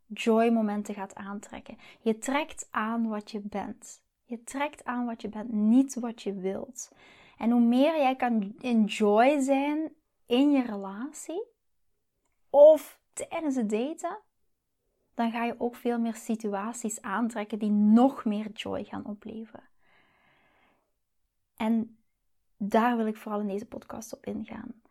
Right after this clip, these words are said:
Waar voel jij nu op dit moment de joy of niet de joy binnen in je relatie of ook als je single bent?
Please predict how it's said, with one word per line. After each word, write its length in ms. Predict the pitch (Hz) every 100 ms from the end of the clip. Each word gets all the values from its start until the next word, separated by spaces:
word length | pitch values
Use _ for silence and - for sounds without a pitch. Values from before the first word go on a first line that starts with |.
| _ _ _ _ _ _ _
Waar 540 | 208 226 262 320 330
voel 240 | 262 262 247
jij 240 | 226 240
nu 120 | 254
op 120 | 226
dit 240 | 208 220 -
moment 440 | 214 202 196 208
de 160 | 208 214
joy 540 | 196 - 196 208 220 -
of 220 | 208 -
niet 260 | 208 233
de 100 | 247
joy 360 | 196 196 180 185
binnen 320 | 190 240 277
in 120 | 277
je 80 | 262
relatie 580 | 254 220 202 214 - -
of 140 | 208 -
ook 220 | 214 214
als 160 | 202
je 80 | -
single 380 | - - 208 -
bent? 440 | - - - -